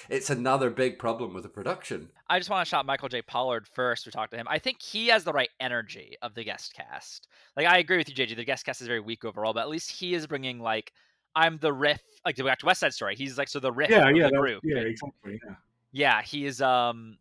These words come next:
Speaker 2: leading these kids. He has sort of the brash voice. He still looks kiddish <laughs> enough in his way, even though he's gonna be in Bonnie and Clyde the next year.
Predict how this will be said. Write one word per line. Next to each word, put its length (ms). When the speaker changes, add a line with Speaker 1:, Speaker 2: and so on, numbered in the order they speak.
Speaker 2:
leading 400
these 180
kids. 360
He 100
has 300
sort 120
of 40
the 80
brash 500
voice. 720
He 140
still 280
looks 300
kiddish 420
<laughs> 20
enough 300
in 100
his 180
way, 240
even 240
though 80
he's 200
gonna 160
be 100
in 120
Bonnie 300
and 140
Clyde 260
the 80
next 380
year. 340